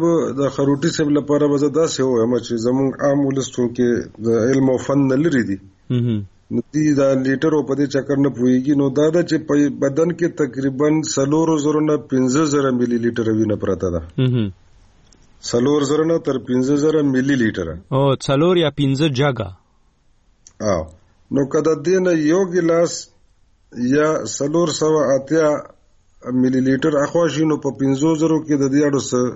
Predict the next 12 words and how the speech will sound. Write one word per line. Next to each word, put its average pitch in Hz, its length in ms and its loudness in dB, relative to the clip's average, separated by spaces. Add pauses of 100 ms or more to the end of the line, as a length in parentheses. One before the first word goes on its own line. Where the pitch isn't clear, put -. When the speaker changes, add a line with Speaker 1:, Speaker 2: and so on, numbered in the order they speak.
(100)
Speaker 1:
حساب 127 380 0
نه 101 220 0
راځي. 90 280 -2
په 95 80 -2
امیر 98 260 0
صاحب، 101 140 0
اول 101 240 2
خبره. 78 340 -4 (140)
Speaker 2:
او 113 240 -2 (1900)
Speaker 1:
بل 190 120 2 (100)
دا 190 180 2
چې 180 200 -2